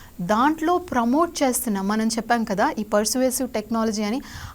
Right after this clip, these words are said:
అందులో ఎన్నో అడ్వర్టైజ్‌మెంట్స్ వస్తాయి, వాటిని మనం ఇష్టపడేలా అది మనల్ని పర్స్యూ చేస్తుంది. దానివల్ల కొత్త అడిక్షన్స్ కూడా పుట్టుకొస్తాయి. దాంతో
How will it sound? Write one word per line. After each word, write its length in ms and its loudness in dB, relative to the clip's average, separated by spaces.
అందులో 400 4
ఎన్నో 360 2
అడ్వర్టైజ్‌మెంట్స్ 760 2
వస్తాయి, 540 0
వాటిని 420 0
మనం 180 -2
ఇష్టపడేలా 880 0
అది 140 -2
మనల్ని 320 -2
పర్స్యూ 420 0
చేస్తుంది. 500 -4
దానివల్ల 600 0
కొత్త 380 -4
అడిక్షన్స్ 520 0
కూడా 220 -4
పుట్టుకొస్తాయి. 760 -6
దాంతో 520 -4